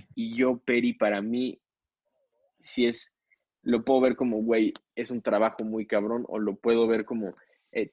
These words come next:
diario tengo la oportunidad, así aquí enfrente de mi jeta, si quiero hacer algo al respecto para yo crecer y trabajar algo. No tengo que trabajar y solucionar todos mis problemas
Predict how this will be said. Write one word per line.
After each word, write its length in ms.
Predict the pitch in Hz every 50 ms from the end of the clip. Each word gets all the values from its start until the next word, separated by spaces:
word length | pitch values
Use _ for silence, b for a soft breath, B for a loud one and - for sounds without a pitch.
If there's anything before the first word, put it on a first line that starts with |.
| _
diario 460 | - 135 123 131 139 139 151 156 135 117
tengo 220 | - 135 131 131
la 100 | 120 101
oportunidad, 760 | 95 - 107 101 - - 104 101 98 101 101 101 104 117 120 80
así 260 | 110 - - 113 104
aquí 300 | 92 - - 123 127 123
enfrente 400 | 110 104 - 113 120 117 117 127
de 60 | 110
mi 120 | 101 95
jeta, 540 | 92 - - 117 117 - - 65 - - _ _ _ _ _ _ _ _ _ _ _ _ _ _ _ _ _
si 200 | - - 113 107
quiero 200 | - 147 143 139
hacer 180 | 135 - 131 123
algo 140 | 123 120 120
al 60 | 104
respecto 420 | 101 98 - - 123 117 - 131
para 220 | - - 107 101 104
yo 180 | 107 127 139
crecer 300 | - - 185 - 233 220
y 60 | 214
trabajar 340 | 214 - 208 202 202 208 214
algo. 260 | 214 208 180 143 117 123
No 100 | 135 165
tengo 140 | - 196 175
que 80 | - 135
trabajar 420 | - 127 127 127 - - 156 156
y 80 | 151 143
solucionar 400 | - 120 120 117 127 131 135 - -
todos 160 | 143 139 135
mis 140 | 127 110 _
problemas 600 | - - 107 104 107 113 117 123 120 117 104